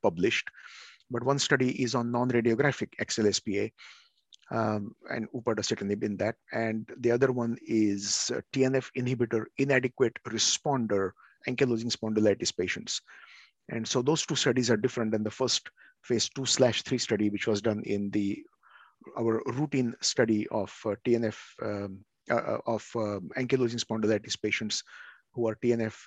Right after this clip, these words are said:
inhibitor naive. Um, and upadacitinib also showed quite significant,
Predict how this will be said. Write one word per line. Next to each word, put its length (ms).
inhibitor 360
naive. 520
Um, 320
and 240
upadacitinib 600
also 300
showed 420
quite 320
significant, 720